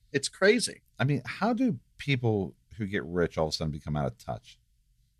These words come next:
Speaker 2: I mean, you and I know some rich people, right? Do they seem like they're out of that, out of touch?
Speaker 1: Well, it depends, because the rich people that we know, I don't think they have Caitlyn Jenner money.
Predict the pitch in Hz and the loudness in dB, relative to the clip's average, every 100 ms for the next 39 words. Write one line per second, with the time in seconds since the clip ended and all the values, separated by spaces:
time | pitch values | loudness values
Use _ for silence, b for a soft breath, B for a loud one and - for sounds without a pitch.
0 | - 131 131 190 165 90 76 69 64 62 | -2 2 4 4 6 4 2 -2 -6 -6
1 | 64 62 - 64 67 71 73 71 98 - | -6 -8 -10 -8 -4 -4 -4 -4 -6 -2
2 | 117 113 95 101 107 107 104 107 - _ | 0 2 2 2 4 2 0 -4 -6 _
3 | _ _ _ - 98 90 - 113 - _ | _ _ _ -4 -2 -2 -4 -4 -6 _
4 | _ _ _ _ _ 202 196 - 185 - | _ _ _ _ _ 10 10 10 6 4
5 | 175 - 196 160 127 - 135 151 131 - | 0 6 8 8 6 2 4 6 6 6
6 | 135 135 190 - - 175 147 127 110 139 | 6 8 6 4 0 4 6 6 6 6
7 | 151 135 123 117 120 131 - 123 - 113 | 8 10 10 10 8 6 4 2 4 4
8 | 110 117 - - 113 104 90 - 113 98 | 6 4 4 0 2 2 0 2 4 4
9 | 87 78 55 | 0 -6 -10